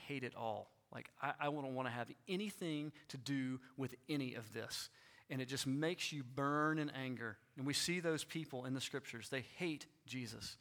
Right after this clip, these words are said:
And unfortunately, we all probably know someone like that who is bitter to the core in their hatred of the Lord. I pray for those people that God would soften their heart. But there are others,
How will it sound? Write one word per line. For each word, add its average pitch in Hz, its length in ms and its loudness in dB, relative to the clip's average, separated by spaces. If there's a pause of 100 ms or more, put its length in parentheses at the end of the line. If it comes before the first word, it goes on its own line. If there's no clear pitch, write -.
(300)
And 147 100 6
unfortunately, 202 720 2
we 160 180 2
all 156 200 6
probably 160 460 4
know 147 220 2
someone 120 380 -2
like 120 220 0
that 117 220 -4
who 131 100 -4
is 113 160 -4 (240)
bitter 190 340 4 (260)
to 147 100 0
the 131 80 -2
core 147 480 0
in 120 120 -2
their 127 120 2
hatred 147 500 -2
of 123 100 -6
the 127 60 -4
Lord. 120 400 -2 (460)
I - 60 0
pray 170 360 4
for 170 140 -2
those 127 200 0
people 120 360 -4
that 127 100 -8
God 135 280 6
would 127 100 -4
soften 135 440 0
their 123 120 0
heart. 117 320 -2 (960)
But 151 120 -2
there 190 160 10
are 208 60 8
others, 196 440 6